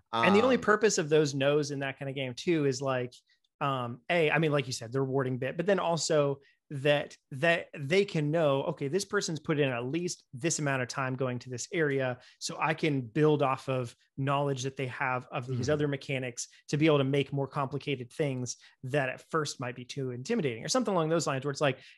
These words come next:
Speaker 1: it, you know, it's very intentional progression, but, um, but yeah, if, if it were
Speaker 2: Right.
Speaker 1: scattered all
Speaker 2: But
Speaker 1: around the world, it just
Speaker 2: it, it's
Speaker 1: wouldn't.
Speaker 2: just
Speaker 1: Yeah.
Speaker 2: like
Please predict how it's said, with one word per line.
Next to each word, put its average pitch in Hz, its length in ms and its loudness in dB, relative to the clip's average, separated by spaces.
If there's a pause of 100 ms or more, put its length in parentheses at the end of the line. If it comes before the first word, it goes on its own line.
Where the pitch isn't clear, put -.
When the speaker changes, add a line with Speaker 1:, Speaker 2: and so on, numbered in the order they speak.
Speaker 1:
it, 214 260 0
you 185 120 0
know, 139 140 2
it's 135 160 -2
very 170 320 2
intentional 151 560 -2
progression, 131 720 -2 (420)
but, 139 500 0 (140)
um, 123 400 -8 (1400)
but 151 160 0
yeah, 135 240 -2
if, 147 320 -4
if 170 160 -4
it 180 40 4
were 165 60 4
Speaker 2:
Right. 110 100 2
Speaker 1:
scattered 160 340 0
all 143 100 6
Speaker 2:
But 139 100 8
Speaker 1:
around 131 160 2
the 131 60 -2
world, 143 340 2
it 135 100 -2
just 151 220 4
Speaker 2:
it, - 0 -
it's 127 60 2
Speaker 1:
wouldn't. 127 200 2
Speaker 2:
just 170 220 -2
Speaker 1:
Yeah. 165 80 -2
Speaker 2:
like 143 180 0